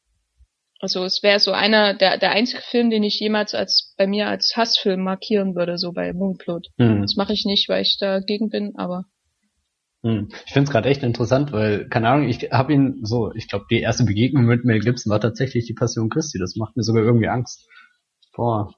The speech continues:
Speaker 1: Ja, es kommt, glaub ich, drauf an, wann man groß geworden ist.
Speaker 2: <laughs>
Speaker 1: So. Nee, also man ist, also wenn man an, Anfang der neunziger einen Fernseher eingeschaltet hat oder, oder in die, in die Videothek gegangen ist, dann kam halt,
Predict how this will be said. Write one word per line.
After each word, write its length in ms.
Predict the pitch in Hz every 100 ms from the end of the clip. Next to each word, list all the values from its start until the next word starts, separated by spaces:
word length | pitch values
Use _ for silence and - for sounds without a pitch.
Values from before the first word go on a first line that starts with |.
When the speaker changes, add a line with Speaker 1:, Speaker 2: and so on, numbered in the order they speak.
| _ _ - 320
Speaker 1:
Ja, 180 | 190 214
es 140 | -
kommt, 180 | 240 240
glaub 160 | 233
ich, 120 | 214 -
drauf 180 | 208
an, 180 | 156 208
wann 180 | 208 208
man 260 | 202 196 - _ _ -
groß 260 | - 226 -
geworden 320 | 196 190 175
ist. 180 | 139 - - - -
Speaker 2:
<laughs> 0 |
Speaker 1:
So. 200 | - 185 220 _ 285 285 - - _ _ _ _ _ _ _ _ - - - _ -
Nee, 260 | 202 226 294
also 240 | 226 220
man 240 | 226 226 220
ist, 180 | 254 -
also 320 | - 208 214
wenn 140 | 226
man 140 | 240 220
an, 240 | 220 226 -
Anfang 260 | 247 269
der 80 | 247
neunziger 380 | 240 247 254 233
einen 140 | 220
Fernseher 340 | 220 247 285 208
eingeschaltet 580 | 190 190 - 190 196 214
hat 140 | 214 _ _ _ _ _ _ _ _ _ _
oder, 360 | - 214 196 -
oder 200 | 208 202
in 260 | 202 202 -
die, 480 | 208 190 - - 220
in 80 | 196
die 120 | 196
Videothek 440 | 208 220 208 - 277
gegangen 300 | 254 175 170
ist, 240 | - -
dann 180 | 190 190
kam 260 | - 208 202
halt, 180 | 185